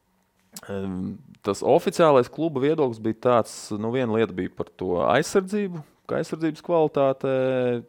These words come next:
nav tāda, kādu vēlētos, un neprogresē. Un otra lieta bija par to, ka jaunie pārāk maz tiek, eh, iesaistīti.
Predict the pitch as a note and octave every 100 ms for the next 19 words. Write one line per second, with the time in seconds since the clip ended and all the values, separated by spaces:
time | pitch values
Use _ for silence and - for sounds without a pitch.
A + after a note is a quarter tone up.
0 | _ B2+ B2 A2+ B2 A2+ G2+ - A2 G2
1 | G#2 A#2 B2 G2+ - F#2+ G2+ - - -
2 | - _ - G2 G#2+ B2+ A2+ F#2 F#2 -
3 | F#2+ F#2 - _ - _ _ F#2+ G2 G#2
4 | C3+ D3 D3+ D#3 C3+ A#2+ C3 B2 B2+ A#2
5 | B2+ B2+ A2+ B2 B2+ F2+ F2 G2 G2+ F#2+
6 | G2+ G2+ - F#2+ F#2+ - G2 F2+ E2 F#2
7 | G#2 G#2 C2 - D2+ D2 -